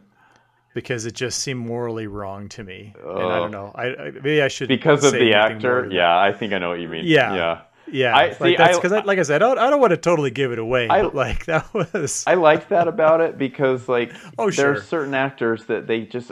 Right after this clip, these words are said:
Speaker 2: always play a same or similar character, and it's nice to see something different,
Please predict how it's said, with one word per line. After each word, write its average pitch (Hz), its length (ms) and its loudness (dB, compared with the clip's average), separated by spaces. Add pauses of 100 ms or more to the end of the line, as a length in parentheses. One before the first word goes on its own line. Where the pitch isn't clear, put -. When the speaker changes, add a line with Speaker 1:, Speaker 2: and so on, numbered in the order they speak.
Speaker 2:
always 120 340 -2
play 104 380 -4
a 107 80 -2
same 101 420 -8
or 92 120 -6
similar 98 420 -10
character, 92 540 -8
and 101 100 -8
it's 85 160 -14
nice 101 360 -8
to 92 80 -10
see 92 600 -10 (720)
something 120 520 -4
different, 123 480 -4